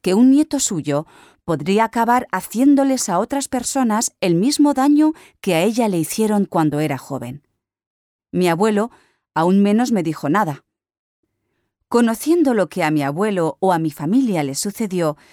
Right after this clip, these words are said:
no solo no me extraña su aversión hacia los de mi profesión, sino que la comparto en cierta medida. Sobre todo sabiendo cómo actuaban ciertos ingenieros,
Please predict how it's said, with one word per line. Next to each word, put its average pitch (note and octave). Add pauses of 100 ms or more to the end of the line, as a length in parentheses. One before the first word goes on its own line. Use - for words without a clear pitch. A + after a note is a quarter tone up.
(220)
no G#3
solo B3+
no A3+
me C4+
extraña B3
su G3
aversión G#3
hacia E3
los D3
de D#3
mi D3+
profesión, A3 (320)
sino A3
que G#3
la E3+
comparto D#3+
en D#3+
cierta F3
medida. D3 (1120)
Sobre F#3
todo A#3+
sabiendo A3+
cómo A3
actuaban F#3+
ciertos F3
ingenieros, G#3